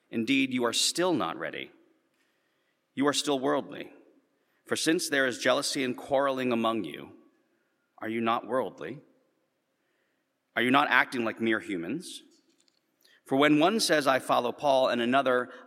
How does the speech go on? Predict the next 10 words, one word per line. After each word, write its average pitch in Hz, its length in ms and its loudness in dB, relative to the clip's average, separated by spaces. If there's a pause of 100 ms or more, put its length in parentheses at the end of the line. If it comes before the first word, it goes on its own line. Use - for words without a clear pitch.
'I 101 100 0
follow 104 340 0
Apollos,' 123 600 -4 (500)
are 117 60 0
you 120 120 2
not 139 560 2
mere 120 340 0
human 107 300 -2
beings? 120 540 -6 (1500)
Why, 131 300 6